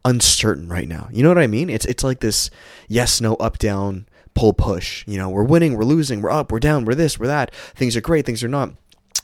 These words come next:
Um, one of the most freaking important things you can do,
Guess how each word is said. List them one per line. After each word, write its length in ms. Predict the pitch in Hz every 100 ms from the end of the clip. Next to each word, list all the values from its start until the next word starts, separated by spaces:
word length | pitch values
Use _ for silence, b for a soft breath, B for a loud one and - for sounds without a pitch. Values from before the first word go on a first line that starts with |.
| _
Um, 260 | 104 101 101 -
one 280 | 98 147
of 220 | 180 98 95
the 260 | 135 165 98
most 520 | 98 135 151 - - _ -
freaking 580 | - - 147 151 156
important 480 | 110 104 - 131 135
things 240 | 120 98 104
you 140 | 113
can 160 | 123 107
do, 300 | 95 92